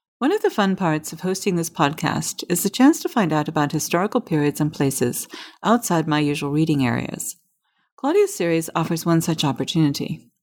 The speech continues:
Set among the haciendas, castles, and convents of colonial Mexico, the series explores, among other things, the suffering and triumphs of the hidden Jewish community in an age when the Inquisition remained active in Spain and its colonies.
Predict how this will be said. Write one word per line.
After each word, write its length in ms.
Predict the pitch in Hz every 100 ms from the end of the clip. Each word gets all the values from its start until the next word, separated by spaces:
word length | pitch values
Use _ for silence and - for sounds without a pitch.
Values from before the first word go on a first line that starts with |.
| _ - - - _
Set 220 | - 302
among 200 | 359 262
the 80 | 190
haciendas, 680 | 180 160 - 185 220 214 -
castles, 440 | 180 165 185 185
and 100 | 165
convents 480 | - 165 160 165 160
of 140 | 165
colonial 340 | - 156 185 196
Mexico, 580 | 156 143 - - 135 127 - - - - - -
the 60 |
series 340 | 214 285 330 330
explores, 580 | 330 - - 185 180 180
among 240 | 175 165 180
other 180 | 196
things, 440 | 202 165 151 151 156
the 80 | 165
suffering 580 | 247 247 254 240 226 220
and 160 | 170 165
triumphs 500 | 175 170 165 165 -
of 140 | 156
the 80 | 170
hidden 240 | 208 214
Jewish 320 | 190 165 160
community 600 | - 165 156 151 151 151
in 120 | - 156
an 100 | 160
age 300 | 180 196 185
when 80 |
the 100 | 156
Inquisition 560 | 151 180 170 175 - 160
remained 400 | 156 151 160 165
active 380 | - 147 - 160
in 140 | 151
Spain 340 | - - 147 139
and 180 | 131 127
its 160 | 117
colonies. 600 | - 170 165 127 - -